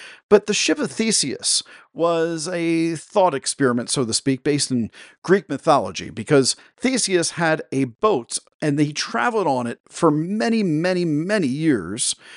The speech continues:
traveling all over to all the distant shores and epic adventures. However, his ship was deteriorating during that time. And what he ends up doing, he replaces some parts of that ship.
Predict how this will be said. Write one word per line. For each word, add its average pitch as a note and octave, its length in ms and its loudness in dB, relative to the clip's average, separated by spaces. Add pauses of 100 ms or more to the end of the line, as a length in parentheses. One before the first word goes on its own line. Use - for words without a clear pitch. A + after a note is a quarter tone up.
(260)
traveling D#3+ 340 0
all C#3+ 160 2
over C#3 200 -2
to B2+ 140 -10
all C3+ 380 0
the G#2+ 100 -14
distant A2+ 380 -2
shores D#3 640 -2
and F2+ 180 -4
epic D3+ 260 0
adventures. C#3 760 -2
However, A#3 440 -4 (640)
his F#3+ 160 0
ship - 520 2 (380)
was C3+ 200 2
deteriorating D#3 1120 -2 (280)
during F#3 500 -2
that D#3+ 200 -2
time. B2 260 -2
And A2+ 120 -8
what G3+ 100 6
he A3 80 -4
ends G#3 160 -2
up G3+ 160 0
doing, F2+ 340 -2 (440)
he F#3+ 120 2
replaces G3 1160 -2 (180)
some E3 320 0
parts - 560 0
of C#3+ 160 -2
that C#3 240 0
ship. - 340 -2